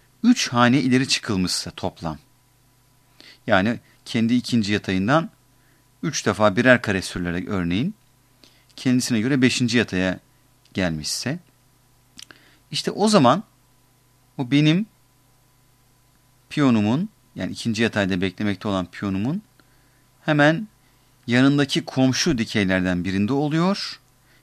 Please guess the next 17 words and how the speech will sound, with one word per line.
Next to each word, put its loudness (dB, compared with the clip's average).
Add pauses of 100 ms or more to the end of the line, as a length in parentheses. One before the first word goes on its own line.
(120)
ve -2 (840)
iki -4
kare 4
ilerisinde 2
oluyor. -10 (1600)
Şimdi 2 (760)
ben 6
eğer -2 (340)
bu -6
durumda -2 (920)
ikinci -2
yatayda 0
bulunan 0
hiç -8
ellemediğim 2
o 0 (440)
piyonumu 2